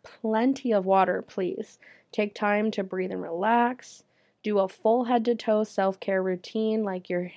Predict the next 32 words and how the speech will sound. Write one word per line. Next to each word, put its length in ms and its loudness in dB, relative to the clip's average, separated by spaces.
your 180 -4
nails 420 0
and 120 -2
your 120 0
toes. 540 0
Do 160 -6
a 60 -8
skincare 760 -2
routine. 680 -4
Shave 460 -2
your 140 0
body 400 2
if 80 -6
you 100 -2
haven't 380 -2
in 160 -4
a 80 0
week 260 -6
or 80 -2
two 260 -4
or 160 2
longer. 720 -2
You 80 -4
never 360 0
<laughs> 40 -10
know. 220 -4
Declutter 500 4
your 160 0
home, 480 2
et 160 -8
cetera. 640 0
And 300 -6